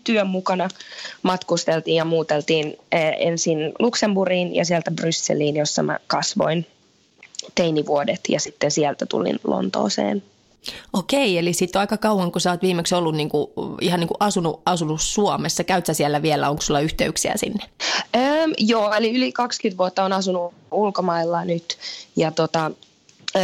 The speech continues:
Speaker 1: on mulla perhe, perhe asuu vielä siellä, perheenjäseniä, ö, mutta no, aika, aika harvoin kyllä tulee käytyä. Et varmaan viimeisen kymmenen vuoden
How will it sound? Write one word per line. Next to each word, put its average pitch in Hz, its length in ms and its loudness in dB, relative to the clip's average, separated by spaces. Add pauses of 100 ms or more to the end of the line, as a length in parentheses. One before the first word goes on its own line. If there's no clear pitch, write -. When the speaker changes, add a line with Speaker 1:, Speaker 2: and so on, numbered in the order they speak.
(140)
Speaker 1:
on 190 100 2
mulla 214 360 0 (480)
perhe, 214 480 0
perhe 233 560 0
asuu 196 300 0
vielä 175 260 2
siellä, 180 540 0 (200)
perheenjäseniä, 175 800 0 (640)
ö, 160 40 2
mutta 165 600 0 (840)
no, 160 240 2 (400)
aika, 180 280 0
aika 196 280 0
harvoin 190 680 -2
kyllä 160 220 -2
tulee 160 260 0
käytyä. 151 560 0 (420)
Et 151 180 0
varmaan 160 500 0
viimeisen 160 360 0
kymmenen 151 420 0
vuoden 139 380 -2